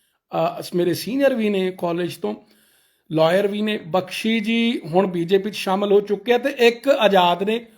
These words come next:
ਔਰ ਮੇਰੀ ਅਕਾਲੀ ਦਲ ਨਾਲ ਗੱਲ ਹੋਈ ਸੀ, ਕਹਿੰਦੇ ਹਾਲੇ ਉਹਨਾਂ ਨੇ ਜੁਆਇਨ ਨਹੀਂ ਕੀਤੀ ਅਕਾਲੀ ਦਲ। ਤਾਂ ਆਪਾਂ ਇੱਕ ਜਿਹੜੀ ਵੋਟ ਆ ਉਹਨੂੰ, ਅ,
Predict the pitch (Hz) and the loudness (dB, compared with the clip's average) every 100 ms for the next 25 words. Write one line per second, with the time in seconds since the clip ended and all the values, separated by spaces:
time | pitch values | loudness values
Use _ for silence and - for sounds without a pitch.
0 | _ - 185 214 247 208 190 208 196 196 | _ -6 -2 -2 -2 0 -2 0 -2 -2
1 | 202 185 175 165 - - 190 208 170 180 | -2 -2 -2 -2 -4 -6 -4 -4 -4 -2
2 | 196 185 202 196 190 233 - _ _ _ | -2 -4 -4 -4 -4 -4 -10 _ _ _
3 | - 147 175 180 175 233 214 196 214 202 | -6 0 2 2 -2 -4 -8 -6 -6 -2
4 | 185 196 196 226 240 202 196 233 - 220 | -2 0 0 2 2 0 2 0 2 4
5 | 214 - 233 220 220 226 185 180 180 185 | 2 2 0 2 2 0 0 0 -2 -2
6 | 208 202 233 - _ _ _ _ _ _ | -2 -4 -6 -10 _ _ _ _ _ _
7 | - 170 170 | -4 0 0